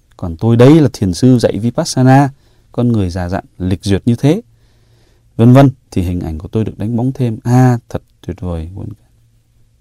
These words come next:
Goenka thật tuyệt vời. Người nào nó tạo lầm lỗi như ông ta không có lầm lỗi." Lần thứ hai cũng một lời chửi mắng ấy được đưa ra. Sanya của tôi nói, "Lời chửi mắng này là dành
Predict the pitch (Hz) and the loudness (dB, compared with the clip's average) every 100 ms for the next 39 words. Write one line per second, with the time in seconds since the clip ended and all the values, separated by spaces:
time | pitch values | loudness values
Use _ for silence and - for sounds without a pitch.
0 | _ _ - 110 113 107 104 107 104 101 | _ _ -4 0 2 0 -2 -6 -6 -6
1 | 98 - - - 82 76 _ _ _ _ | -6 -6 -8 -6 -6 -8 _ _ _ _
2 | - 95 87 82 80 87 135 - - 87 | -2 -2 0 -2 -4 -4 -4 -4 -4 -4
3 | 80 80 - 131 107 95 95 92 107 95 | -4 -4 -2 -2 -2 -6 -10 -4 -4 -2
4 | 107 82 78 - - _ _ _ _ _ | -4 -4 -6 -8 -14 _ _ _ _ _
5 | _ _ _ _ _ _ _ _ _ _ | _ _ _ _ _ _ _ _ _ _
6 | _ _ _ - 113 123 175 175 156 - | _ _ _ 2 4 6 4 4 2 0
7 | 170 120 104 107 101 135 175 185 151 139 | 0 2 2 4 2 2 0 -2 0 2
8 | 143 147 139 131 165 160 - 92 90 117 | 2 2 2 2 2 4 4 2 -4 -2
9 | 135 151 113 98 - 85 95 147 123 92 | 0 2 4 2 -2 -6 -4 -2 -2 -2
10 | 85 82 85 | -4 -6 -6